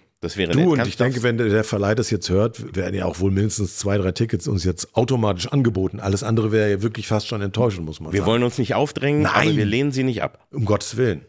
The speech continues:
Speaker 1: Wir
Speaker 2: Nein,
Speaker 1: sind,
Speaker 2: wir
Speaker 1: äh, da, also wir sind durchaus un-, ansprechbar, sagen
Speaker 2: Ja.
Speaker 1: wir an der Stelle.
Speaker 2: Wir würden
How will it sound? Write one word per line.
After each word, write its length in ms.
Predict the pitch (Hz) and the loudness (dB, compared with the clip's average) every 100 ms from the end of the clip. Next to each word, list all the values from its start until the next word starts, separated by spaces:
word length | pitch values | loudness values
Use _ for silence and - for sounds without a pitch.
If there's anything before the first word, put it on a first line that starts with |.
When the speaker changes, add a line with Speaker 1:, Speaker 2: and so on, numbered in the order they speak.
| - | -12
Speaker 1:
Wir 80 | 85 | -4
Speaker 2:
Nein, 80 | 101 | -2
Speaker 1:
sind, 400 | 131 170 - - | 0 -2 -6 -6
Speaker 2:
wir 100 | 104 | -4
Speaker 1:
äh, 200 | 113 113 | -2 -2
da, 180 | 110 113 | -2 -2
also 260 | - 113 113 | 0 -2 0
wir 80 | 123 | 0
sind 240 | 156 160 | 0 -2
durchaus 440 | 127 123 180 170 143 | -8 -2 0 2 -2
un-, 180 | 101 - | -4 -4
ansprechbar, 640 | - 131 - 67 - - - | -2 -2 -2 -6 -4 -6 -2
sagen 160 | 69 | -2
Speaker 2:
Ja. 60 | 69 | -2
Speaker 1:
wir 60 | 50 | -4
an 100 | 57 | -6
der 100 | 53 | -6
Stelle. 240 | - 57 - - - | -8 -12 -12 -12 -8
Speaker 2:
Wir 80 | |
würden 60 | 95 | 0